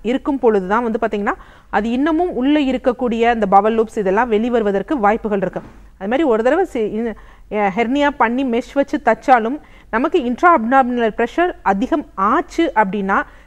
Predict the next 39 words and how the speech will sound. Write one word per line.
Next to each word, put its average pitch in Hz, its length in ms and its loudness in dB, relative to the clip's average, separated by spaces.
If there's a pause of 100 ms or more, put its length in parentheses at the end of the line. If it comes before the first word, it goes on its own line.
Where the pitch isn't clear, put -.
(120)
திருப்பி 349 320 4
ரீஅக்கர் 294 580 4
ஆனவங்க 226 400 2
தான் 254 240 0
அதிகமா 262 460 0
இருக்காங்க. 196 300 0
அப்புறம் - 200 -4
திருப்பி 311 220 0
திருப்பி 311 200 2
நம்ம 320 140 -2
வச்சு 233 180 -4
தச்சுக்கிட்டு 247 380 -2
தான் 247 220 2
இருக்கணும். 190 240 -4 (360)
So, 247 160 4
அந்த 233 160 4
அளவுக்கு 262 240 4
அவசியம் 269 460 4
தேவையில்லை. 240 420 2
நம்ம 208 300 -2
கொஞ்சம் 302 320 0
லைஃப் 208 260 2 (100)
ஸ்டைல் 311 180 0
மேனேஜ்மெண்ட்டையும் 226 800 -2 (380)
ஒரு 320 200 2
சில 311 240 4
முறைகளை 262 680 0
க-, 214 240 4 (200)
கடைபிடித்தாலே 269 680 2
போதும், 220 280 0 (420)
அந்த 277 220 2
இது 254 80 -2
வந்து 226 220 -2
சரியா 190 380 0
போயிடுமா. 156 280 -8
அடுத்த 285 340 -2
second 247 200 -4
கொஸ்டின் 233 260 -4
என்னம்மா? 180 320 -8